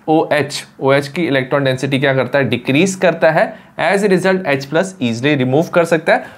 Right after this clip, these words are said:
but ये इलेक्ट्रॉन्स यहाँ पे सेंड करता है, ये जो बॉन्ड है वो स्ट्रॉन्गर होता है और एच प्लस रिमूव करना डिफिकल्ट होता है। नेक्स्ट हम बात करेंगे क्वेश्चन नंबर थर्ड की। क्वेश्चन नंबर थर्ड है, account for following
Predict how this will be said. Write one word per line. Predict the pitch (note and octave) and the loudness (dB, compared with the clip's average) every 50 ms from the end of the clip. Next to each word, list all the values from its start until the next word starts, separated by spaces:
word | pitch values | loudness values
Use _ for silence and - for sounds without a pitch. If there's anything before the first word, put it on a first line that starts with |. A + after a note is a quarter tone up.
| - - | -6 -2
but | - D3 E3+ | 0 0 2
ये | F#3+ F#3+ F3+ | 2 4 4
इलेक्ट्रॉन्स | D#3+ D3+ C#3+ C#3+ - E3+ E3 E3 D3 D3 | 4 2 0 0 0 0 0 0 0 0
यहाँ | B2+ C3 B2+ | 0 0 2
पे | B2+ D3+ C#3+ | 0 0 -2
सेंड | C#3 D#3 C#3+ D3 D3+ D3+ | 0 -2 -2 -2 -2 -2
करता | D#3 C#3 C3+ C3+ E3 | -2 -2 0 0 -2
है, | A#3 - - - - - - - - | -2 -2 -6 -14 -20 -20 -18 -6 -2
ये | C3 C#3+ E3 | 2 2 2
जो | E3+ E3+ F3+ | 2 2 0
बॉन्ड | D#3 C3 C3 C3+ C#3+ D3+ D#3 | 2 2 4 4 4 2 2
है | D#3+ D#3 | 0 0
वो | D3 C#3+ C#3+ | 2 2 0
स्ट्रॉन्गर | C3+ C#3 C#3 D3 C3 C3+ D3+ E3 F3 | -2 -2 0 0 2 2 2 0 2
होता | D#3+ D#3 D3+ D#3 F3+ | 2 0 0 0 0
है | F3 | 0
और | - - C#3+ - - | 2 0 -2 0 -2
एच | B2 B2 - | -4 -4 -4
प्लस | - C#3 C3+ C#3 C#3 | -4 -4 -4 -2 -4
रिमूव | B2+ A2+ A2+ B2 B2+ - - | -4 -4 -2 -4 -4 -2 -2
करना | A#2 G#2 A2 C#3 - - - - | -2 0 0 -2 -2 -4 -6 -4
डिफिकल्ट | A#2 A#2+ - - - - - D#3 E3 F3 - | -4 -4 -4 -4 -8 -4 -2 -2 -2 0 0
होता | - A2 G#2 - B2 C3+ F#3 - - | 0 -2 0 2 0 -2 -2 -4 -8
है। | - - - - - - _ - - - - | -8 -8 -8 -8 -12 -20 _ -20 -12 -4 -2
नेक्स्ट | C3+ D3+ D3+ D#3 G3 | 0 0 2 0 0
हम | E3+ | 2
बात | D3+ C#3+ C#3+ C#3+ | 4 4 2 2
करेंगे | - D#3+ D3 D3+ D#3 D#3 D#3+ D#3 | 2 0 0 0 0 0 -2 0
क्वेश्चन | E3 D3+ C3 - D3 | 0 -2 -2 -2 -4
नंबर | C3 B2 A#2 G#2+ A2+ A#2 - - - | -6 -2 2 2 2 2 0 0 2
थर्ड | C#3 D3+ D#3 D3+ | 2 2 2 2
की। | - F#3+ | -2 -2
क्वेश्चन | F#3 G#3 G#3 G#3 A3 | 0 0 0 0 -2
नंबर | G#3+ G3+ G3+ F#3+ | -2 0 -2 -2
थर्ड | F#3+ F#3 E3+ E3+ F#3 F#3 | -2 0 2 2 2 2
है, | F3+ F#3 G#3+ B3 - - - - - - - _ - | 2 2 0 0 -2 -8 -18 -20 -20 -20 -10 _ -8
account | C#3+ - F#3 F#3 G#3 A#3+ B3+ B3 - F#3 | -2 2 4 4 4 4 0 0 2 2
for | E3 E3 E3+ F3+ F#3 | 4 4 2 0 0
following | - D3+ C#3+ C#3 C3+ C#3 E3 A3+ | 2 4 4 4 2 2 0 -2